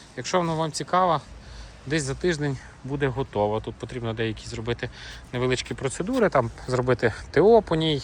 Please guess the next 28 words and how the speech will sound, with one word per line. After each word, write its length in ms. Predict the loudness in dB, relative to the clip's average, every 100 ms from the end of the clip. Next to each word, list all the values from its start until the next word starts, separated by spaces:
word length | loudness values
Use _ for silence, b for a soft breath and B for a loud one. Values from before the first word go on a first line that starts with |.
| -6
Ну, 100 | 0
коротше, 300 | 2 2 0
підготуємо, 500 | -2 2 4 6 6
буде 140 | 4
готова. 340 | 6 8 8 6 B B 4
Приблизно 440 | 6 10 8 6
чотирнадцять 720 | 2 2 4 4 4 2 2 -8 B B B B B 8
триста, 360 | 8 8 6
чотирнадцять 400 | 2 6 4 4
п'ятсот 320 | -2 4 6
доларів 420 | 8 10 10 8 6 0
за 360 | 6 8 8 4 -10 -6
шістнадцятий 560 | -2 2 4 4 2 2
рік, 180 | 2 6
але 200 | 6 6
вона 220 | 6 4
в 100 | 2
експлуатацію 600 | -4 -2 2 4 2 0
поступила 560 | -4 -4 -2 4 6 4 B B
з 60 | -4
сімнадцятого 800 | 0 2 4 4 4 2 2 4
року, 280 | 2 2 2
аж 160 | 2 4
дванадцятого 560 | 2 4 4 2 -2
місяця. 340 | 0 -2 -2 -2
На 100 | 0
повному 340 | 0 2 0
приводі, 380 | 2 2 2